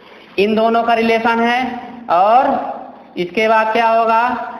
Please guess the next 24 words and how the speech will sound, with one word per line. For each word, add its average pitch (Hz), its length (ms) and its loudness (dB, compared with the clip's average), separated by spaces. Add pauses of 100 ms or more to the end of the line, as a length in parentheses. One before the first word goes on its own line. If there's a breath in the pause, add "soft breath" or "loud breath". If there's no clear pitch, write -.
(320 loud breath)
इसका 190 400 2
रिलेशन 226 800 0 (440)
इससे, 220 400 -2 (380)
इसका 180 320 -2
रिलेशन 196 400 0
इससे 180 300 -2
दे 170 140 0
दिया। 139 280 -2 (480 loud breath)
अब 196 160 2
लास्ट 214 360 2
में 233 120 2
आपका 233 220 0
बचा 240 240 2 (100)
सेल 226 180 0
स्थिरांक 226 400 -2
और 233 160 2
विद्युत 190 300 0
धारा। 190 300 0 (320)
तो - 140 -20
सेल 180 160 2
स्थिरांक 170 400 -2
याद 160 300 0
करिए, 175 300 2
सेंटीमीटर 165 800 2